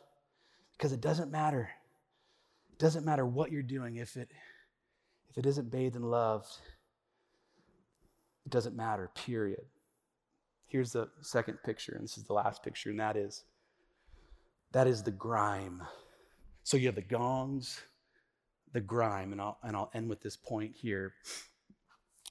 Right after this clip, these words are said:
Man, pandemic,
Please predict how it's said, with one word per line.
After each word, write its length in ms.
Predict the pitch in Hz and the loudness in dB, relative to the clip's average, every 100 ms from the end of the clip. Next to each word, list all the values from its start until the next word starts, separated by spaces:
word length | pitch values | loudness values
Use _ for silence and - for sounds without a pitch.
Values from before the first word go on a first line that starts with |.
| - _ _ _ _ - | -20 _ _ _ _ -2
Man, 340 | 127 131 110 - - - _ - - - _ _ _ | 4 4 4 -2 -14 -20 _ -4 -4 -20 _ _ _
pandemic, 500 | - 139 131 127 131 | -4 0 2 2 -2